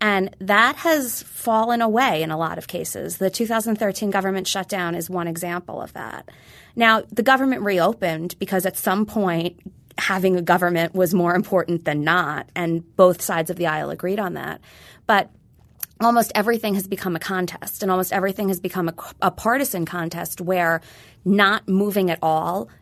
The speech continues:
is a viable option. And so, and, and it makes sense, too, when you look at the way our districts are created at the federal level.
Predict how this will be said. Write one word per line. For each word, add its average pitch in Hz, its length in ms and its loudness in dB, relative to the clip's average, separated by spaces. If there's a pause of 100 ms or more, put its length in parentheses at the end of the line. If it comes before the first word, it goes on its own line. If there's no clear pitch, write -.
is 185 140 2
a 185 60 6
viable 165 440 0
option. - 640 -4 (440)
And 208 140 4
so, 196 440 2 (240)
and, 233 160 2
and 233 120 0
it - 100 -2
makes 240 260 0
sense, 262 420 0
too, 254 220 0
when 190 140 0
you 190 100 0
look 185 180 -2
at 196 80 -6
the 190 80 -2
way 175 200 0
our 170 100 0
districts - 480 -2
are - 80 -6
created 147 600 -6
at 170 280 -4
the 175 100 -4
federal 160 400 -2
level. 147 400 -6